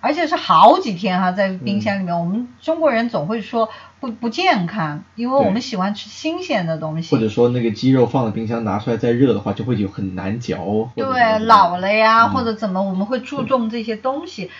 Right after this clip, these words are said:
Speaker 1: 但美国人就这么吃起，吃长大的，也没见他们不健康。
Speaker 2: 是，特别是最近，呃，
Speaker 1: <laughs>
Speaker 2: 外公外婆来到美国之后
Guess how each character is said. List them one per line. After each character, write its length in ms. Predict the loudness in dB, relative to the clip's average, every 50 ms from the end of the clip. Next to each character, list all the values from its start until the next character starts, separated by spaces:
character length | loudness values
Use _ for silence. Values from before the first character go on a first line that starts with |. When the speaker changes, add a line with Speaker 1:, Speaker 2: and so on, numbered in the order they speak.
| -20 -14 -4 0
Speaker 1:
但 140 | 2 2
美 220 | 2 2 2 0 0
国 180 | 0 0 0
人 180 | 2 0 -2 -2
就 160 | -2 2 4 4 4 4
这 100 | 4 4
么 120 | 4 4
吃 360 | 0 -2 -4 -2 -2 -2 -2 -2
起， 240 | -6 -10 -12 -12 -12 -12
吃 240 | -12 -8 -6 -4
长 280 | 2 4 4 4 4 2
大 180 | 4 4 4 2
的， 100 | 0 -2
也 100 | -2 0
没 220 | 0 0 0 2
见 220 | 2 2 4 4
他 100 | 6 6
们 180 | 6 6 6 4
不 120 | 4 2
健 340 | 2 6 6 6 6 6 2
康。 300 | 4 6 6 6 6 6 0
Speaker 2:
是， 300 | -6 -4 -4 -4 -4 -6 -8 -12 -10 -2 0 0 0 0 -2 0 2
特 60 | 2
别 100 | 2 2
是 140 | 2 0 2
最 160 | 4 4 2
近， 320 | 4 2 -2 -2 -4 -6 -8 _ _ _ _ _ _ -10
呃， 460 | -6 -4 -2 0 0 0 -2 -4 -6 -4
Speaker 1:
<laughs> 40 | -2
Speaker 2:
外 160 | 0 0 0
公 140 | 0 0 0
外 120 | 0 0 -2
婆 520 | -2 -4 -4 -2 0 0 -2 -2 -4 -6 -12 -14 -12 -10 -6 -4
来 180 | -2 -2 -2 0
到 160 | 0 0 0
美 160 | 0 -2 -4
国 180 | -4 -4 -4 -4
之 120 | -4 -6
后 260 | -2 -2 -2 -2 -2